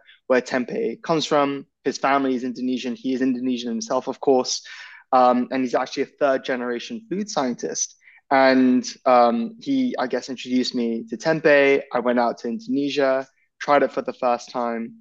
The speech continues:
and fell, fell in love with it. And when I came back to the U K and couldn't find it anywhere, that's when the idea for starting Better Nature Tempeh came from. So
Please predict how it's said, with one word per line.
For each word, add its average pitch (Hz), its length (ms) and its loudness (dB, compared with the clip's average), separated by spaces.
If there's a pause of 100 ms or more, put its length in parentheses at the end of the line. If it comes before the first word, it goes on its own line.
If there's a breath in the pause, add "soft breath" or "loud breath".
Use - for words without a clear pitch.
(140)
and 120 100 -14
fell, 120 420 0 (180)
fell 117 120 -8
in 113 80 -8
love 117 200 -4
with - 180 -10
it. - 60 -18 (140)
And 117 140 -4
when 117 80 0
I 117 60 2
came 131 200 0
back 123 200 2
to - 80 -20
the 123 80 -6
U 117 100 -4
K 135 460 0 (340 soft breath)
and 127 160 -4
couldn't 139 220 0
find 120 240 0
it 120 60 -2
anywhere, 117 580 0 (500)
that's 123 280 2
when 117 300 -2
the 113 120 -4
idea 113 360 -2
for 110 140 -12
starting 113 380 -8
Better 113 200 -6
Nature 110 240 -6
Tempeh 110 460 -8 (320)
came 117 260 2
from. 113 360 -2
So 143 380 4